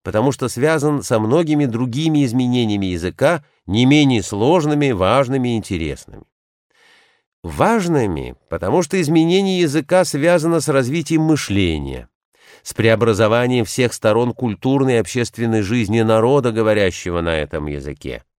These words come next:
А это очень поучительно — знать, как жили предки. Сложными,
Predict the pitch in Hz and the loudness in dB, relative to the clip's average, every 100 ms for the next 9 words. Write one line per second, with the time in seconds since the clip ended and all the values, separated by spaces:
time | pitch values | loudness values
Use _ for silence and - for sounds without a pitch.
0 | _ _ - 123 98 92 92 135 - 165 | _ _ -20 -8 -2 0 2 0 -2 2
1 | 185 156 202 180 208 233 214 208 143 101 | 2 2 0 -2 -2 -2 -2 -4 -2 -2
2 | 82 73 65 - _ _ - 76 82 80 | -2 -4 -8 -14 _ _ -18 -12 -6 -2
3 | 147 - - - 110 - 123 90 90 90 | 0 -2 -6 -2 -2 -2 -6 -4 -4 -6
4 | - 85 67 - _ _ _ _ _ _ | -8 -12 -12 -16 _ _ _ _ _ _
5 | _ _ _ _ _ _ - 104 156 226 | _ _ _ _ _ _ -4 2 4 4
6 | 202 214 208 208 202 | 4 2 2 2 -2